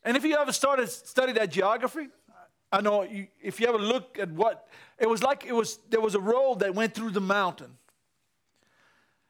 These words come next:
And they had mountains on both sides. There was no way to, no way to, to escape. Phar-, they were stuck.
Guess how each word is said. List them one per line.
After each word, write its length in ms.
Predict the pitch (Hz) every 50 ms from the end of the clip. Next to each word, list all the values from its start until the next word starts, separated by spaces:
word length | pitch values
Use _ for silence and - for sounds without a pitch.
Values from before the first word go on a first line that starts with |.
| _ _ _ _ _
And 280 | 214 233 240 233 220 190 185
they 100 | 202 220
had 160 | 226 233 214
mountains 420 | 214 240 254 277 269 269 240 190
on 80 | 226 190
both 220 | 185 226 247 -
sides. 300 | - - 254 226 208 185
There 80 | 180 190
was 120 | 185 175
no 140 | 190 240 262
way 200 | 254 254 269 254
to, 200 | 202 185 147 131 - - _ _ _ _ _ _ _ _ _ _ _ _ _ _ _ _ _ _ _ _ _ _ _ _ _ _ _ _ _ _ -
no 140 | 208 254
way 140 | 269 277 269
to, 160 | 220 220 185 - - _ _
to 180 | 208 208 - - - -
escape. 680 | 208 - - - - 277 277 247 - 196 175 - _ _
Phar-, 320 | - - 233 247 254 240 - -
they 120 | 214 247
were 100 | 247 247
stuck. 600 | - - - - - 359 339 269 - - - -